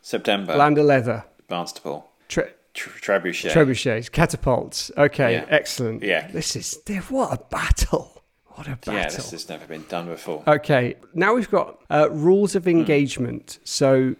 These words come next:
Speaker 2: John
Speaker 1: Mm-hmm.
Speaker 2: and the Marquis enjo-, in-, agreed on, uh, no quarter, which I guess is no mercy.
Speaker 1: Yeah.
Speaker 2: Um, so I'm assuming if you, if, if you're left alive at the end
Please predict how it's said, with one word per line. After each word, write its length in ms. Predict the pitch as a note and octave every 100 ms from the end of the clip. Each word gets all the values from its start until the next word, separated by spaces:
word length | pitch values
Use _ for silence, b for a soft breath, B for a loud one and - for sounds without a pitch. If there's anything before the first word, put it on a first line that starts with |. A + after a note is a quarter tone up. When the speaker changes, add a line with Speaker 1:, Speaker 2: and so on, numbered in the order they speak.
| -
Speaker 2:
John 500 | - E3 F3 E3 F3+
Speaker 1:
Mm-hmm. 260 | - G#2+
Speaker 2:
and 460 | D#3 D#3 D#3+ D3+ - - -
the 140 | C3+
Marquis 880 | C3 C3 C#3 C#3 C3+ - A2+ G2+ -
enjo-, 440 | C#3+ C3 - C3+ -
in-, 180 | C#3 B2 _ -
agreed 480 | C#3 C3+ C#3 C3+
on, 260 | B2 A#2+ A#2 b b
uh, 220 | C3+ C#3 -
no 220 | D#3 D#3
quarter, 480 | - D#3 C#3 - -
which 240 | - - -
I 80 | C3+
guess 240 | C#3+ -
is 100 | C3
no 240 | C#3+ D3
mercy. 680 | D3+ D3 D3 D#3 - G#2+ B2+ -
Speaker 1:
Yeah. 340 | G2 F2+ E2 B B B _
Speaker 2:
Um, 480 | C#3+ C#3 C3 C3+ C3+
so 180 | - C#3+
I'm 100 | C#3+
assuming 680 | C#3+ - E3 D#3+ D#3 D3 - -
if 340 | D3 - -
you, 480 | D3 C#3+ C#3+ C#3 C3 - _
if, 320 | - - _ -
if 160 | C3 -
you're 120 | C#3
left 440 | C#3+ D3+ D3 -
alive 540 | C3 C3 C3+ C3+ C3+ A#2+
at 100 | -
the 140 | C3+
end 560 | C3 B2+ B2+ B2 A#2